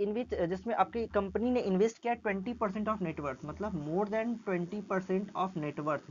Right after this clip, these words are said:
word net worth है, हर जगह paid up share capital नहीं घुसाना है।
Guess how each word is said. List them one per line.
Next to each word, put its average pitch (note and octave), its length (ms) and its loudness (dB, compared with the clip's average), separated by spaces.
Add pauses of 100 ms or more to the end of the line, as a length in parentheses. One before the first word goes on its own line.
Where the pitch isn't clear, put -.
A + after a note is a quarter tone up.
(100)
word F#3 280 4
net D#3+ 240 -2
worth F3 220 4
है, B2 100 -2 (1160)
हर D#3 120 -4
जगह F#3+ 160 0
paid F3 220 -2
up F#3 100 -2
share F3+ 140 0
capital F3 220 -2
नहीं E3+ 180 0
घुसाना C3+ 300 -6
है। - 80 -12